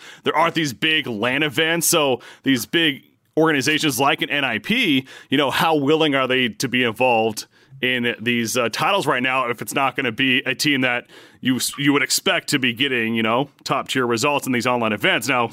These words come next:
obviously, off to a very good start here, um, but it was a little bit of a leap, right? I mean, these aren't players that we know as, <laughs> you know, top tier players. Uh, Era has History Seneko certainly as well, but this whole roster is, it's not, it's not something that you'd expect to, uh,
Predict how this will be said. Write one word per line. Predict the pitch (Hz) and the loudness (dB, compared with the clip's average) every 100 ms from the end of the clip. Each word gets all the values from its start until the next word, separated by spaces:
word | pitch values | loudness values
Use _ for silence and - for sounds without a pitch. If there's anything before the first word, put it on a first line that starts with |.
| - | -2
obviously, | 135 113 127 | -2 0 -2
off | 120 113 | 0 0
to | 120 | 0
a | 107 | 0
very | 139 135 | 0 0
good | 110 | -2
start | - 117 98 | -2 -4 -2
here, | 185 165 101 - - - - - | 0 0 -2 -6 -18 -20 -10 -2
um, | 117 113 113 113 | 2 2 2 0
but | 113 175 - | 0 0 0
it | 214 | 0
was | 359 311 | 2 2
a | |
little | 339 349 339 | 2 0 2
bit | 330 | 2
of | |
a | 285 | 4
leap, | 190 294 277 135 | 4 4 2 2
right? | 139 170 | 0 0
I | 175 | 0
mean, | 165 | 2
these | 185 202 | 2 2
aren't | 240 175 | 0 0
players | 196 254 180 151 131 | 0 2 2 2 2
that | 151 | 0
we | 147 | 2
know | 143 156 170 | 2 2 2
as, | 131 123 117 - - | 2 0 -2 -8 -14
<laughs> | - | -4
you | 139 175 | 0 0
know, | |
top | 151 175 160 | 0 -2 -2
tier | - 143 | 0 -2
players. | 120 170 151 113 - - - 151 | 2 2 2 -2 -6 -16 -16 -4
Uh, | 127 127 | -2 0
Era | 135 165 151 | 2 2 2
has | 143 127 | 0 0
History | 143 147 | 0 0
Seneko | 131 131 143 131 | 2 0 2 0
certainly | - 131 127 | 0 0 2
as | 117 | 0
well, | 107 151 165 | 2 2 2
but | 127 113 - - - - | 0 -2 -12 -20 -20 -8
this | 214 277 | -2 0
whole | 285 | 2
roster | 294 277 254 208 | 2 2 2 2
is, | 214 | 2
it's | 208 214 | 0 2
not, | 262 247 | 0 0
it's | - | -2
not | 254 | -2
something | 220 208 | -2 -2
that | 202 | -2
you'd | 185 170 | 2 2
expect | - - 185 - | 2 -2 -2 0
to, | 151 147 | 2 4
uh, | 135 131 | 4 4